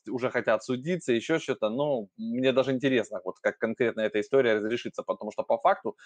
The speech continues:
никто им json-файл предоставить не может, то есть этого как бы быть не может, э, не, не существует резервной копии, потому что она делается на стороне клиента.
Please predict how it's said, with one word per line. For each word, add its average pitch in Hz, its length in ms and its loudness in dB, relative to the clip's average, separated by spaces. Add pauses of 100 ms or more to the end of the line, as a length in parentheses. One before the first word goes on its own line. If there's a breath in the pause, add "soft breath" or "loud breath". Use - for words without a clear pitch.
(140 loud breath)
никто 139 380 4
им 131 100 4
json-файл 123 640 2
предоставить 135 520 2
не 127 180 0
может, 143 400 2 (160)
то 92 60 -8
есть - 140 -12
этого 117 240 -2
как 110 140 -4
бы 104 100 -2
быть 107 220 -6
не 98 60 -6
может, 139 300 0
э, 101 100 2
не, 113 240 -6
не 131 140 -2
существует 131 500 -4
резервной 98 360 -2
копии, 147 260 0
потому - 280 -4
что 104 80 -2
она 104 140 4
делается 104 440 2 (400 soft breath)
на 127 420 2
стороне 104 400 2
клиента. 101 520 -4